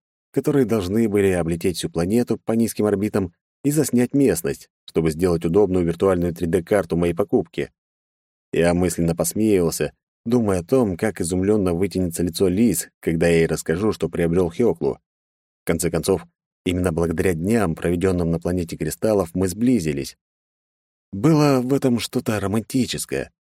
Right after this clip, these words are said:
Да и при всём желании нас никто не сможет отвлечь от процесса создания семьи, даже если очень захочет.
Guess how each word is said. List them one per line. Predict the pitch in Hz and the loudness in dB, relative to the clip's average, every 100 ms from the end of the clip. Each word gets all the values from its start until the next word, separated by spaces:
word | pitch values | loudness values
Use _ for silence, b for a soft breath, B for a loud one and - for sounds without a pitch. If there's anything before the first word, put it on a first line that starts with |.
| _ _ | _ _
Да | 80 85 | 0 0
и | |
при | 82 85 | 2 0
всём | 80 90 80 | 0 0 0
желании | 82 101 120 85 73 - _ - | 0 2 2 0 -2 -6 _ -2
нас | 123 131 107 | 0 2 -2
никто | 98 - 139 123 | -6 0 2 2
не | |
сможет | 85 - 117 92 82 | 0 -2 0 0 -2
отвлечь | 80 98 107 | -2 0 0
от | 87 | 0
процесса | - 82 104 98 - | -6 -2 -2 0 -2
создания | 85 82 90 87 | -2 0 0 0
семьи, | - 107 131 117 73 | 0 0 2 2 0
даже | 71 85 85 | -2 -2 0
если | 87 85 | -2 0
очень | 90 87 87 | 0 0 -2
захочет. | 80 101 143 - - | -2 0 -2 -2 -6